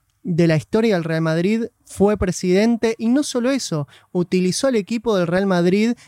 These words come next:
en actos de campaña de la República.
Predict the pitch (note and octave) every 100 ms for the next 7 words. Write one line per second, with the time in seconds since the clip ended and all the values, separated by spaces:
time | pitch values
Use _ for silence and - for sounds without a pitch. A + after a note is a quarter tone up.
0 | - F#3 F#3+ - A3+ - G#3+ E3+ E3+ D#3+
1 | E3 E3 G#3 A3+ A#3 A#3+ B3 C4+ _ _
2 | - E3+ F3+ F#3 F#3 E3 D#3 D#3+ C#4 C4+
3 | E3+ D3+ C#3